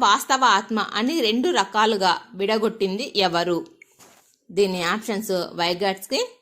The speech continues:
చామ్స్కీ, కార్ల్ రోజర్స్, ఎరిక్సన్. దీని రైట్ ఆన్సర్ వచ్చేసి కార్ల్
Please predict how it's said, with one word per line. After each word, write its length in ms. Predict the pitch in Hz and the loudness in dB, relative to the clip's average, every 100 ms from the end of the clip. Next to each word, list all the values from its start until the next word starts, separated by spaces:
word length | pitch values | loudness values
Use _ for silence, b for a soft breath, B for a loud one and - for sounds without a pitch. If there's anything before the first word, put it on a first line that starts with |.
| _ 208 | _ -2
చామ్స్కీ, 520 | 185 240 - - 190 190 - _ _ | -2 -2 -6 -4 -2 -2 -6 _ _
కార్ల్ 280 | 196 208 240 214 | 2 2 2 -2
రోజర్స్, 380 | 180 185 185 - _ 208 | 0 -2 -4 -10 _ -2
ఎరిక్సన్. 420 | 185 180 - 139 - _ _ _ _ _ _ _ _ _ _ 165 | -2 -4 -6 -8 -12 _ _ _ _ _ _ _ _ _ _ -6
దీని 240 | 185 175 160 160 | -4 -2 -6 0
రైట్ 200 | 190 190 202 | 0 2 0
ఆన్సర్ 260 | 196 196 180 | -2 -4 -4
వచ్చేసి 360 | 175 185 - 494 - _ _ _ _ _ _ | -2 -4 -2 -2 -4 _ _ _ _ _ _
కార్ల్ 400 | 226 208 220 302 | 2 2 2 0